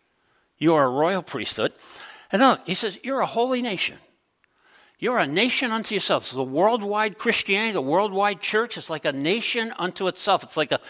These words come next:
unique, distinct group of people who are called out of the world. The wo-, the word holy just means separate. You know, God is holy because he's so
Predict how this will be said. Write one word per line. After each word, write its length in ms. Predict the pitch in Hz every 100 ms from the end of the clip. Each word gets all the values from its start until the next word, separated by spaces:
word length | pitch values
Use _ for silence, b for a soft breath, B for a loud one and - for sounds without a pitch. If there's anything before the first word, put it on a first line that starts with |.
| B
unique, 540 | - 135 139 196 - -
distinct 640 | 135 - - 190 - _
group 240 | 170 196
of 120 | 175 -
people 380 | 175 - - _ _ _ _ _ _ _ _
who 100 | -
are 120 | 156 156
called 440 | - 202 202 202
out 140 | 185
of 60 | 180
the 60 | 170
world. 240 | 170 107
The 60 | 113
wo-, 240 | 143 165
the 200 | 147 143
word 420 | 131 156 185 185
holy 560 | 147 - 202 214 147 127
just 280 | 123 156 -
means 240 | 170 151
separate. 640 | - - 202 151 113 92 _ _ _ _ b b b b b b b b
You 80 | 131
know, 120 | 135
God 280 | 156 175 180
is 160 | -
holy 380 | - 196 202 117
because 340 | 120 - 147
he's 140 | 156 135
so 300 | 185 170